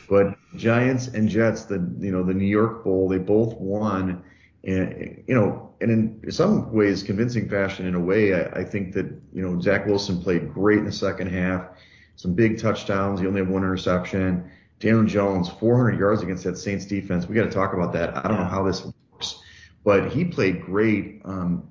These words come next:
Speaker 2: as well down in New Orleans. So you called it last week. You were down on those kinda stinky dogs, and they came through.
Speaker 1: Yeah, I think that Daniel Jones and the Giants' offensive performance deserves another mention without their top two receivers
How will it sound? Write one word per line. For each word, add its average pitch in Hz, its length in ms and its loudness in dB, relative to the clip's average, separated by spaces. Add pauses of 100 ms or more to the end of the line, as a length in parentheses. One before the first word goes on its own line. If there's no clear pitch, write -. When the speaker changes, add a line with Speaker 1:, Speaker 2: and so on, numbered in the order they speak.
Speaker 2:
as - 280 -8
well 104 320 2
down 92 160 0
in 90 120 0
New 90 100 2
Orleans. 95 480 2 (500)
So - 120 -4
you 120 140 4
called 143 300 0
it 87 100 0
last 90 280 -2
week. 90 180 -2
You 95 80 -4
were 101 80 -2
down 110 260 2
on 110 80 2
those 104 180 0
kinda 104 200 -2
stinky 104 340 -2
dogs, 101 340 2
and 82 100 -6
they 90 60 -2
came 92 240 -4
through. 107 440 -6 (320)
Speaker 1:
Yeah, 117 360 -2
I 135 120 -4
think - 400 -8
that 113 220 -2
Daniel 113 320 -2
Jones 117 420 -4
and 117 80 -8
the 110 40 -8
Giants' 113 400 -4
offensive 117 480 -8
performance 113 800 -10 (640)
deserves 117 420 -6
another 113 280 -4
mention 110 480 -10
without 107 320 -4
their 113 120 -8
top 107 240 -8
two 117 160 -6
receivers 107 800 -8